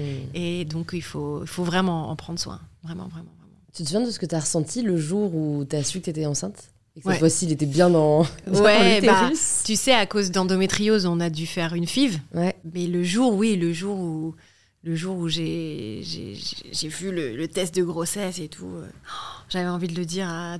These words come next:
Speaker 1: tout le monde. Mais j'étais là, je, je gardais, parce que je me disais, il se, s'il se passe quelque chose
Speaker 2: Ouais,
Speaker 1: ou quoi.
Speaker 2: ouais.
Speaker 1: Mais j'avais envie de crier au monde entier, quoi. C'était, euh, c'était quelque chose de, enfin, ouais, mon plus gros combat, quoi.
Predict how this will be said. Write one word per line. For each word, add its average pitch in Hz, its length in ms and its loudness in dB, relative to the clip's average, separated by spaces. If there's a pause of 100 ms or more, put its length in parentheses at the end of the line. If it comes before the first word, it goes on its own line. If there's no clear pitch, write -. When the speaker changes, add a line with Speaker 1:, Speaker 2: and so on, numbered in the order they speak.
Speaker 1:
tout 247 160 2
le 269 60 4
monde. 226 340 4 (100)
Mais 202 220 6
j'étais 202 260 6
là, 240 180 6
je, 196 260 4
je 185 80 2
gardais, 208 400 6
parce 180 120 2
que 175 60 0
je 170 40 -2
me 165 60 -2
disais, 180 240 0
il 170 80 0
se, - 140 -6
s'il - 200 -6
se - 80 -6
passe 160 180 -4
quelque - 180 -6
chose - 180 0
Speaker 2:
Ouais, 156 220 4
Speaker 1:
ou - 20 -14
quoi. 170 100 2 (200)
Speaker 2:
ouais. 156 80 -6 (540)
Speaker 1:
Mais 180 180 4
j'avais 165 180 2
envie 165 320 -2
de 156 180 -4 (140)
crier 190 560 -2
au 175 40 -2
monde 160 320 -4
entier, 190 340 -6
quoi. 156 180 -10
C'était, 165 480 -10
euh, 143 60 -12 (560)
c'était - 180 -20
quelque - 220 -10
chose 165 220 -8
de, 147 180 -10 (1080)
enfin, 175 480 -4
ouais, 175 240 -2 (220)
mon 175 100 -12
plus - 160 -12
gros 196 220 -4
combat, 180 340 -2
quoi. 135 280 -10